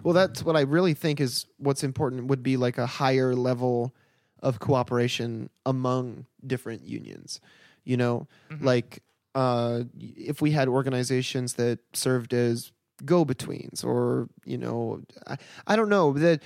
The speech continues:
Speaker 1: maybe there's not some perfect pattern of, of getting unions to overlap with one another that will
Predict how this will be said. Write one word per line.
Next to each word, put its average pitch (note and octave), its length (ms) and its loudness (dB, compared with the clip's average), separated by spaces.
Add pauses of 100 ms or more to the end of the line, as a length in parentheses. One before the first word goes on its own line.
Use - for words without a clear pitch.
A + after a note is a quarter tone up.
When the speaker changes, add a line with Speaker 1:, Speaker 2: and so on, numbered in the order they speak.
(160)
Speaker 1:
maybe F3+ 280 4
there's E3+ 240 4
not D#3 220 2
some C#3+ 220 0
perfect D3+ 420 0
pattern B2+ 420 0
of, A#2 240 -6
of C3 200 -2
getting C3+ 260 0
unions C3 400 0
to B2+ 100 -4
overlap B2+ 460 0
with C3+ 160 -4
one B2 160 -2
another A#2+ 400 -2
that A#2 160 0
will B2 400 -4